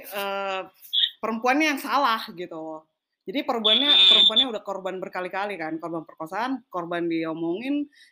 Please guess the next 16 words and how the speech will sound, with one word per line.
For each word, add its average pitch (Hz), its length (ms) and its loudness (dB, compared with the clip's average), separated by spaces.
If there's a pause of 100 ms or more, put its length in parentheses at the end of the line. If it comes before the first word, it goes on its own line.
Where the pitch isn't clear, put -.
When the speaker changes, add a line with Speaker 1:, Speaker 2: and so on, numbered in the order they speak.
Speaker 1:
difitnah, 214 560 -4
dijelek-jelekan 160 960 2
gitu. 277 160 -18 (1200)
Itu, 196 160 4
Speaker 2:
Iya, 190 160 8
Speaker 1:
itu 254 160 4
Speaker 2:
sudah 196 80 0
Speaker 1:
parah 196 160 0
banget 190 160 0
Speaker 2:
gitu, - 80 4
Speaker 1:
sih. - 160 4 (240)
Speaker 2:
tidak... - 240 8 (2250)
Halo? 247 180 0 (260)
Speaker 1:
Iya, 214 240 -6
lanjut. 185 280 -12 (1600)
Speaker 2:
Iya, - 260 8